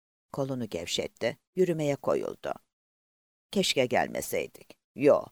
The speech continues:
bu doğru değil. Gelmek zorundaydık. Cesur olmalıyız şasa. İzi ay ışığı olmadan süremeyiz." Dinlenmek üzere oturdu, gökyüzüne baktı. Az sonra ay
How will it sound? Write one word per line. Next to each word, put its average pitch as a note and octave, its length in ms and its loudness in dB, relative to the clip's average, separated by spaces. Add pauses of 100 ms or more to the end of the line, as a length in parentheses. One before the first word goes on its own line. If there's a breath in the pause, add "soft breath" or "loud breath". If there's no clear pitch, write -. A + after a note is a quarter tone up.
(160)
bu F#3 140 8
doğru C#3+ 340 6
değil. C2+ 280 -6 (260)
Gelmek D3 380 4
zorundaydık. D2 760 2 (280)
Cesur E3+ 280 8
olmalıyız D#2 560 2
şasa. - 460 -2 (480)
İzi A#3+ 220 2
ay A#3 200 6
ışığı F3+ 260 6
olmadan C3+ 480 4
süremeyiz." C#3 840 -2 (760)
Dinlenmek D#3 540 -4
üzere F#2 280 2
oturdu, F#2+ 640 -2 (220)
gökyüzüne F#2 560 -2
baktı. - 360 -2 (680)
Az E3 140 4
sonra F#2 420 -2 (100)
ay A#2+ 240 0